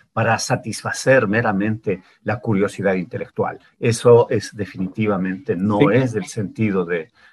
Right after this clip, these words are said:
Speaker 1: de... este, de este proyecto en sí.
Speaker 2: Yo creo que también, tal vez para aclarar también a los que están escuchando, que esa es el, eh, la característica muy espe-, específica también de todos los proyectos y programas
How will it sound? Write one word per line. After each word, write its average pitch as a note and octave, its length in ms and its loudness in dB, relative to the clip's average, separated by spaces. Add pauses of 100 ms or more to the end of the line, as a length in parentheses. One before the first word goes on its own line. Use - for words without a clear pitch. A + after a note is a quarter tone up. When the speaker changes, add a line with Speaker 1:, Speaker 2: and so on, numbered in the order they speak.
(120)
Speaker 1:
de... F#2+ 180 -2
este, E2+ 400 -6
de F#2 100 -10
este - 220 -18
proyecto - 400 -6
en - 80 -16
sí. A2+ 160 -4
Speaker 2:
Yo D#3 180 6
creo E3 260 6
que C3+ 100 4
también, C#3 540 4
tal A#2+ 140 2
vez B2 180 2
para A2+ 200 0
aclarar A#2+ 440 0
también C3 520 0
a A2 80 -6
los G#2+ 160 -8
que - 100 -4
están C3+ 220 2
escuchando, D3+ 680 2
que C3+ 180 2 (380)
esa D3 260 0
es - 240 0
el, A#2+ 440 6
eh, A#2 220 0
la B2+ 180 2
característica D3 640 0
muy C#3 220 4
espe-, - 360 -2
específica D#3+ 720 0
también C3+ 300 4
de D3 320 6
todos D#3 240 6
los D3+ 180 4
proyectos C#3 640 0
y C3+ 60 0
programas C#3 520 0